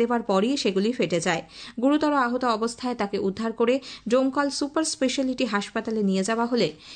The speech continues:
চিকিৎসকরা মৃত ঘোষণা করেন। একাদশীতে গতকাল গভীর রাত পর্যন্ত প্রতিমা নিরঞ্জনের পর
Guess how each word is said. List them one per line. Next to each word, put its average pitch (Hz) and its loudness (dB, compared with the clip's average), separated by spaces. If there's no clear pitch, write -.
চিকিৎসকরা 285 -2
মৃত 240 2
ঘোষণা 175 -4
করেন। 170 0
একাদশীতে 359 2
গতকাল 294 2
গভীর 254 2
রাত 302 2
পর্যন্ত 285 -2
প্রতিমা 262 0
নিরঞ্জনের 254 0
পর 214 2